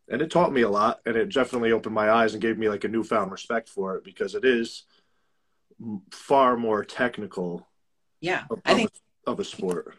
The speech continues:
Speaker 2: throw it on and, like, you know, and be able to, like, squat three hundred pounds more, like, you know, possibly eventually, but it's so technical, like you said.
Speaker 1: Yeah. Now, um, you just said something that I would,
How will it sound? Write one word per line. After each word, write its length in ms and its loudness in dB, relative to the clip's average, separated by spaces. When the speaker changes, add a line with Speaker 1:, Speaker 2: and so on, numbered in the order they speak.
Speaker 2:
throw 160 8
it 60 2
on 300 0
and, 140 -6
like, 240 -10
you 140 -2
know, 380 2
and 160 -2
be 140 4
able 180 2
to, 80 0
like, 300 -2
squat 580 2
three 180 -2
hundred 260 -4
pounds 340 -8
more, 340 -2
like, 240 -2
you 60 -4
know, 140 2
possibly 420 0
eventually, 640 -2
but 200 0
it's 340 -6
so 240 -2
technical, 580 -6
like 160 -10
you 80 -16
said. 540 -8
Speaker 1:
Yeah. 320 0
Now, 320 6
um, 480 2
you 100 4
just 180 -2
said 180 6
something 360 4
that 140 2
I 100 4
would, 180 -2